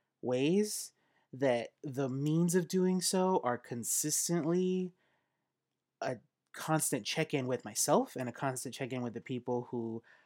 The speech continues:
I consider my close circle. So even to start there, right, let's just kind of get into the, whoa, <laughs> that's a lot. You are talking about, wait, do you overthink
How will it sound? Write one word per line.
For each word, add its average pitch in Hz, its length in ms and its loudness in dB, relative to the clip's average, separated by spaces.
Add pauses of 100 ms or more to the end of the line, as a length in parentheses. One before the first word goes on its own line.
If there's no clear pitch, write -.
(140)
I 131 140 4
consider 117 520 0
my 113 300 -4
close 120 300 -2
circle. 87 480 -2 (920)
So 170 360 10
even 165 220 2
to 160 100 2
start 127 420 2
there, 98 300 -10 (260)
right, 123 200 2 (280)
let's 143 160 -2
just - 340 2
kind 156 160 4
of 120 200 2 (340)
get 147 140 6
into 143 320 2
the, 113 380 0
whoa, 151 340 10 (580)
<laughs> - 600 -2
that's 175 160 6
a 160 40 8
lot. 135 440 6
You 185 600 6
are 143 120 8
talking 139 320 4
about, 120 340 4
wait, 113 300 2
do 110 80 -10
you 160 400 -2
overthink 143 640 0